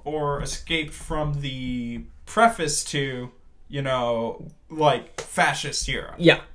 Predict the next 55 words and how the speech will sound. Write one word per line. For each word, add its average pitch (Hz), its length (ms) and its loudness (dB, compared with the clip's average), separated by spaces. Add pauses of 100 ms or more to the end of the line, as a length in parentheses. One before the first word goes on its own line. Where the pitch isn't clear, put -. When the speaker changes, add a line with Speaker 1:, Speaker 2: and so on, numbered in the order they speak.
(140)
Speaker 1:
And, 170 180 4
you 170 80 0
know, 151 220 0
th-, 196 160 -4
this 247 320 -4
is - 0 -
the 214 220 -6
thing 214 160 -2
so 196 320 -2
true 202 260 -6
for 170 140 -4
so 180 160 -2
many, 180 460 -2 (380)
'cause 175 160 2
I 175 140 4
remember 185 380 0
a 156 60 2
friend 180 220 2
of 156 60 -2
mine 147 220 -2
said, 139 500 -6
you 143 160 -4
know, 131 300 -6
almost 127 340 -8
a 135 40 -10
year 135 180 -2
ago, 120 440 -8
a - 60 -10
friend 127 200 -8
of 123 60 -6
mine 123 140 -6
who 127 140 -8
is 123 160 -10
an 120 100 -10
American 120 400 0
said 131 240 -2 (140)
on, 127 420 -10 (580)
like, 120 260 -6
Facebook, 131 600 -6
"Oh, 110 80 -6
you 143 260 -4
know, 123 180 -2
the 120 100 -8
rest 123 260 -2
of 127 60 -8
the 120 60 -6
world 120 320 -4
is 110 160 -8
laughing 117 420 -2
at 104 160 -10
us - 380 -10 (260)
for 135 200 2
Speaker 2:
Mm-hmm. 120 120 0
Speaker 1:
America." 117 280 0
N-, 160 380 -4